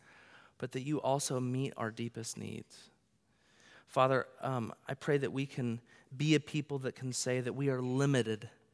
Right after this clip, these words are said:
We are so limited in our faculties, we're so limited in our knowledge,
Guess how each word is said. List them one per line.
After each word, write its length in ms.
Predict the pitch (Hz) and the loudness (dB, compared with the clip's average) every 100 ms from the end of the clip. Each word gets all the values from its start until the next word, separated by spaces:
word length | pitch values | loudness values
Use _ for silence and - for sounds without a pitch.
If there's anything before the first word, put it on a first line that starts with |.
| _ | _
We 160 | - 147 | -2 0
are 80 | 143 | 4
so 360 | - 165 160 | 6 8 8
limited 440 | 165 156 160 151 143 | 8 8 8 8 6
in 80 | |
our 160 | 139 131 | 4 2
faculties, 800 | - 139 135 143 143 147 135 131 | 4 4 4 -2 -4 -4 -4 -6
we're 80 | 127 | -2
so 240 | - 156 | 0 2
limited 420 | 143 147 143 139 | 2 2 2 -2
in 80 | 131 | 0
our 160 | 123 127 | 0 2
knowledge, 540 | 127 131 131 127 131 | 4 4 2 0 -2